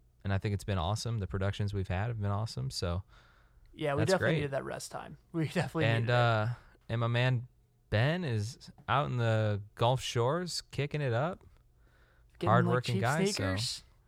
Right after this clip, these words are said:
Speaker 1: yeah, this guy, this guy deserves some rest. So, um,
Speaker 2: Absolutely.
Speaker 1: we're, we're gonna get back. This is kinda just, uh,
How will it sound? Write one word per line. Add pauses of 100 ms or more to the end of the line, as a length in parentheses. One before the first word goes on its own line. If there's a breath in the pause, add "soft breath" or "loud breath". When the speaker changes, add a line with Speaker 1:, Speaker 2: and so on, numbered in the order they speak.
(120)
Speaker 1:
yeah, (140)
this
guy,
this
guy
deserves
some
rest.
So, (840 soft breath)
um,
Speaker 2:
Absolutely. (880)
Speaker 1:
we're, (100)
we're
gonna
get
back. (180)
This
is
kinda
just,
uh,